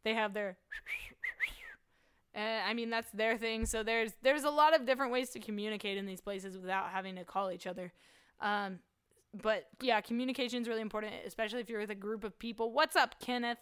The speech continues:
Welcome to the live stream chat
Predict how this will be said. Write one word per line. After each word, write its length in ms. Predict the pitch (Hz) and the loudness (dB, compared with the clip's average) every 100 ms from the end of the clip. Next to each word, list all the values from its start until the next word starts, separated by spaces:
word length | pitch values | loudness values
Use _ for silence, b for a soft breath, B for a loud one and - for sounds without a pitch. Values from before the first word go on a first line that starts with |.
| - | -10
Welcome 640 | 214 254 269 262 240 220 196 | 0 6 6 4 0 -2 -4
to 260 | 254 247 214 | -4 -4 -4
the 120 | 214 | -2
live 360 | 214 226 214 | 4 4 4
stream 560 | - - 277 269 254 240 b b b b | -2 -6 -2 0 -2 -4 b b b b
chat 380 | - 302 262 | -2 2 4